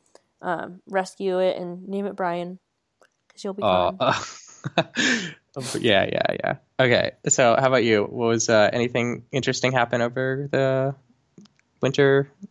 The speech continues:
Speaker 1: Yeah,
Speaker 2: holidays?
Speaker 1: so I got about a week and a half off from work, which was super nice, and I got to see, um, a lot of my extended family lots of times. Um, shout out to my cousin Lindsay and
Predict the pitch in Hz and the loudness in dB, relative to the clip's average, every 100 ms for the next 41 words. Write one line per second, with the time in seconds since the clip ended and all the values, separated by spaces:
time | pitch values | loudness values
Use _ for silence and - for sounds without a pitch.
0 | _ _ - 269 135 143 147 151 220 214 | _ _ 0 4 6 4 2 2 4 4
1 | 196 196 196 196 185 180 185 202 190 202 | 4 2 2 0 0 -2 -2 -6 -10 -8
2 | 190 185 180 180 180 - 185 180 190 - | -6 -6 -4 -4 -4 -6 -8 -6 -6 -8
3 | - 180 - 185 180 - 190 185 185 190 | -14 -14 -8 -8 -8 -12 -10 -6 -4 -4
4 | 165 175 220 - - 185 180 175 190 190 | -6 -8 -10 -14 -12 -10 -6 -6 -8 -12
5 | 202 190 185 _ _ _ - 175 165 180 | -10 -8 -8 _ _ _ -10 -6 0 2
6 | 196 185 175 202 175 165 180 185 180 196 | 2 -2 -6 -8 -8 -8 -8 -8 -8 -8
7 | 202 - 180 175 175 - - 175 170 233 | -8 -8 -4 -2 -4 -14 -10 -8 -6 -8
8 | - _ _ _ 170 170 151 - 214 190 | -12 _ _ _ -6 -6 -6 0 6 8
9 | 190 196 - 202 185 180 202 190 185 180 | 6 4 -2 -2 -2 -4 -6 -6 -4 -4
10 | 185 196 214 226 170 180 175 180 | -4 -2 -2 -4 -6 -8 -6 -8